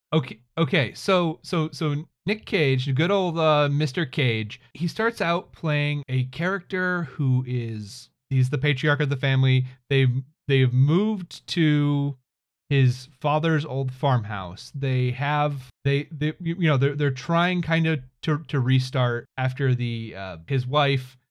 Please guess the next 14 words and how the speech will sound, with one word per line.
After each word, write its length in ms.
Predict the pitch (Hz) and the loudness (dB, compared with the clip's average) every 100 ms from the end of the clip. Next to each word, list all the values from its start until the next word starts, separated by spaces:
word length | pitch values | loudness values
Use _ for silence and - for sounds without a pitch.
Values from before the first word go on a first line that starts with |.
| _ _ - | _ _ -10
had 260 | 110 113 | -8 -6
cancer 580 | - 147 135 139 131 127 | -2 0 0 0 0 0
and 440 | 110 110 107 107 | -2 -6 -6 -8
had, 300 | 104 120 113 | -6 -6 -6
uh, 340 | - 110 104 98 127 - _ _ | -8 -8 -8 -10 -14 -20 _ _
some 240 | - 175 170 | -4 0 0
kind 220 | 175 160 | 2 2
of 140 | 139 | 0
surgery. 600 | - 127 117 113 110 113 | 0 -2 -2 -6 -6 -8
Uh, 140 | 101 110 | -10 -8
they, 180 | 117 | -4
they 60 | 120 | -2
don't 160 | 135 131 | 0 0
really 320 | 127 123 | 0 -2